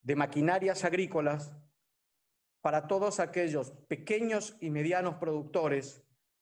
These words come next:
de la provincia de Misiones. Vamos a otorgar en este programa créditos públicos para la adquisición de tractores nuevos o usados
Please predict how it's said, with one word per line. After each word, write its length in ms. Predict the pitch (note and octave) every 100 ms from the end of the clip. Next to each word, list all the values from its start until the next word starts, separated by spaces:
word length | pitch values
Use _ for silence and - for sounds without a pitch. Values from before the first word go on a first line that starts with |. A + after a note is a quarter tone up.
| _ _ _ _ _ _ _ _ _ _
de 100 | D3+
la 100 | C#3+
provincia 420 | C#3+ C#3 D#3 D3+
de 100 | C3
Misiones. 640 | B2 G#2+ G#2+ F#2+ - - _ _ _ _ _ _ -
Vamos 340 | E3+ G#3+ G#3+
a 60 | G3
otorgar 960 | F#3+ E3 F#3 G#3 E3+ D3+ - - - -
en 140 | C3+
este 200 | C3 D3
programa 720 | C3+ D3 E3 D3+ D3+ D3+ - -
créditos 760 | F3+ F#3 C#3+ E3+ E3 E3 - _ _ _ _ _ _ _ _ _ _ - - _ _
públicos 760 | - E3 D3+ C3+ B2 D#3+ D#3+ - - _ _ _ _ _ _ _ _ _
para 220 | - E3
la 180 | D#3+ D#3
adquisición 960 | D#3+ D#3 D#3+ D3+ C#3+ G#3+ A3+ B3 - -
de 180 | - D#3+
tractores 720 | D#3+ D3+ - G#3+ G3+ F#3 -
nuevos 720 | D#3+ F3 A3+ A#3 G#3+ G#3+ - -
o 100 | D#3
usados 680 | C3 - G#3 E3+ D#3 D#3